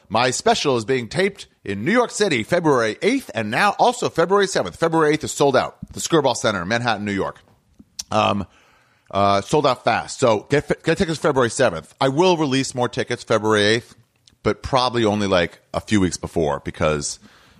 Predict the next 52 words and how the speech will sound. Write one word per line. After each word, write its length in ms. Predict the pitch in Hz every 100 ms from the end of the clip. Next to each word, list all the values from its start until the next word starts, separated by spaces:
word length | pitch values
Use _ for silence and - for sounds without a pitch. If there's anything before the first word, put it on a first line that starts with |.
| -
I 80 |
don't 100 | 101
know 100 | 107
how 160 | 104 101
much 220 | 92 90
extra 280 | 98 - 90
room 180 | 92 87
I'll 80 | 80
have 280 | 80 73
with 100 | 80
the 80 | -
cameras 580 | - 95 80 69 67 -
once 140 | - 85
the 140 | 76
cameras 360 | - 87 80 78
are 40 |
set 200 | 78 80
up, 120 | 82
once 180 | 76 76
we 60 | 55
plot 280 | - 80 78
it 60 |
all 160 | 71 71
out. 320 | 76 78 - - - _ _
So 400 | - 98 87 82 - -
I 100 | -
guess 280 | 82 110 98
there'll 80 | 95
still 180 | - 87
be 100 | 85
some 160 | 87
for 120 | 82
potheads, 460 | 73 82 85 87 80
but, 180 | 80 - -
uh, 100 | -
not 240 | 90 104 104
many, 260 | 107 87
you 120 | 65 67
guys. 260 | 65 60
So 320 | - 90 76 - _ _ _ _ _ _ - - _ -
I'm 240 | 95 95 -
gonna 180 | 113 101
tape 280 | 127 113 113
now 160 | 104
on 80 | 98
February 360 | - 92 95 87
seventh 380 | - 113 107
as 80 | 92
well, 300 | 98 101 123
Friday 500 | 117 - 98 107 113
and 160 | 87 90
Saturday, 480 | 104 95 104 107